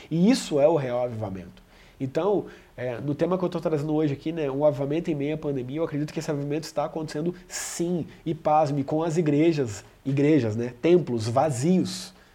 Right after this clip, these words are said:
vazios. Por quê? Porque avivamento é Deus enchendo o coração das pessoas, é as pessoas se tornando mais próximas dele, é as pessoas refletindo, olhando pra dentro de si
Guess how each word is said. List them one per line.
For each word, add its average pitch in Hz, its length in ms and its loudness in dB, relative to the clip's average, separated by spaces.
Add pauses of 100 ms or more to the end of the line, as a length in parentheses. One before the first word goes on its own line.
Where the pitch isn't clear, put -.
(100)
vazios. 135 600 -2 (260)
Por 156 160 -2
quê? 175 140 4
Porque 147 260 -4
avivamento 160 580 0
é 160 80 0
Deus 160 440 4
enchendo 170 420 -2
o 170 40 -4
coração 160 420 -4
das 160 160 -4
pessoas, 139 640 -10 (280)
é 139 80 2
as 147 100 6
pessoas 175 500 0
se 175 120 -8
tornando 165 540 2
mais 165 240 0
próximas 151 640 0
dele, 127 420 2 (240)
é 127 60 2
as 147 100 4
pessoas 165 380 2
refletindo, 185 840 -2
olhando 170 240 4
pra 180 180 -2
dentro 170 380 2
de 175 100 0
si 180 400 -4